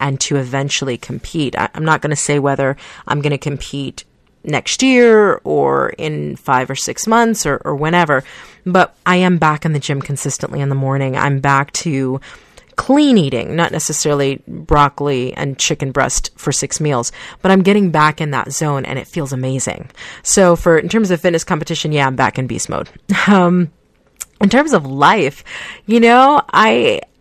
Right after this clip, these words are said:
I gotta tell you, I am learning so much about myself these days. I'm learning how to love myself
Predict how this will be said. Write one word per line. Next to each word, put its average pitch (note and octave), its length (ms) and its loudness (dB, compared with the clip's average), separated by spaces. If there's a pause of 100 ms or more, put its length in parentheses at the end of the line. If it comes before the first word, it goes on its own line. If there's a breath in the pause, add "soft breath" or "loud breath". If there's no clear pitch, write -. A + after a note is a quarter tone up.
(180)
I G#3+ 40 4
gotta C4+ 240 4
tell G3+ 240 4
you, F3 280 4
I F#3+ 200 6
am B3+ 240 2
learning G#3 380 2
so F#3 280 0
much F3 220 -2
about E3+ 260 2
myself C#3+ 500 -4
these C3+ 220 -6
days. - 340 -6
I'm E3+ 380 2
learning D#3+ 580 -2 (440 loud breath)
how E3 320 2
to D3 640 -4
love D3 400 -2
myself C#3 760 -2